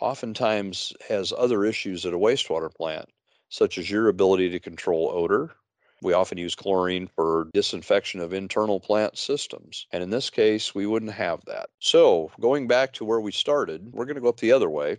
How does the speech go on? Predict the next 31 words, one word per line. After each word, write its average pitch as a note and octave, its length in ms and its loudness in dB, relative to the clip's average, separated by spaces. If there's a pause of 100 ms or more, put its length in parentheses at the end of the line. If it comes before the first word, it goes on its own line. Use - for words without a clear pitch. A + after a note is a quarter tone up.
If - 180 -14
transmittance A#2+ 640 -4
is F2 180 -10
less A#2+ 360 0
than F#2+ 180 -6
forty-five D#2+ 560 -2
percent, D#2+ 720 -8
we're B2+ 100 -2
gonna C3+ 140 0
have B2+ 180 0
to B2 100 -16
go A2+ 140 6
to G#2 160 4
a G2 60 0
non-U G2+ 480 0
V A2 180 -4
system - 560 -8 (160)
as E2+ 200 -8
a E2 60 -8
more E2+ 200 -4
appropriate D#2+ 480 0
choice. G#2+ 340 -2 (420)
In B2 140 -2
some F3 240 4
cases, A2 580 2 (240)
we A2 140 -4
can B2 140 -2
actually A2+ 360 0
get G#2 220 0
natural G2+ 320 -4
disinfection. F#2 800 -4